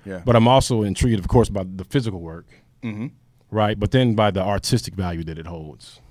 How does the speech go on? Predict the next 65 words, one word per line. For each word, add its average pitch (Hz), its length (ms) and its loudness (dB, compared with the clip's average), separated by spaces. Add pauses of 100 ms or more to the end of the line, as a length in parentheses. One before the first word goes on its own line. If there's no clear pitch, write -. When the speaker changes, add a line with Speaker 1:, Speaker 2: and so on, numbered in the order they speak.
(280)
Speaker 1:
Yeah. 302 240 -10 (300)
Speaker 2:
Uh, 87 440 -8
and 110 160 0
then 113 200 6
bringing 110 280 6
all 107 220 6
these 98 160 -2
things 104 260 -2
together 90 600 -4 (440)
Speaker 1:
Yeah. 165 180 -16 (160)
Speaker 2:
to, 113 140 -2
to - 140 -2
create 107 400 2
something. 82 400 -10 (240)
Speaker 1:
Yeah, 185 180 -16
'cause 156 200 -4
I, 156 60 -2
I, 139 180 -6
a 117 200 -6
lot 123 120 0
Speaker 2:
And 120 80 6
then 131 120 8
Speaker 1:
of 120 60 4
Speaker 2:
to - 60 -8
create 123 180 2
something 117 220 2
they 104 80 -2
can 92 100 -2
kill 104 300 2
on 87 80 -12
top 101 180 -2
of 95 60 -14
that. 82 260 -16
Speaker 1:
a 143 60 6
lot 170 180 4
of 175 80 4
work 143 160 6
that, 120 160 4
that, 107 240 0
you 117 80 -2
know, 107 160 0
when 104 160 -2
you 101 80 -4
do 107 160 -4
work 101 240 -6
with 98 160 -12
your 90 80 -10
hands, 107 240 -8
a 92 60 -10
lot 90 80 -8
of 87 60 -10
times 92 180 -10
it's 90 80 -16
therapeutic, 95 500 -10 (220)
right? 98 100 0
Speaker 2:
Yeah, 85 200 0 (280)
Speaker 1:
So - 140 -10
you 98 80 -4
just, 101 60 -2 (120)
Speaker 2:
exactly. 104 160 -8
Speaker 1:
you 110 40 -6
get 107 180 -8
caught 113 360 -2
in 101 280 -8
that 98 320 -8